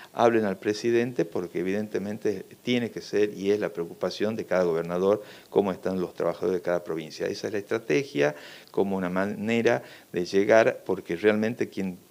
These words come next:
solamente lo puede hacer, este, es el presidente,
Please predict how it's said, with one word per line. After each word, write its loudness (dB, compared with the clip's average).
solamente 4
lo 0
puede 4
hacer, 0
este, -2
es 2
el 0
presidente, 0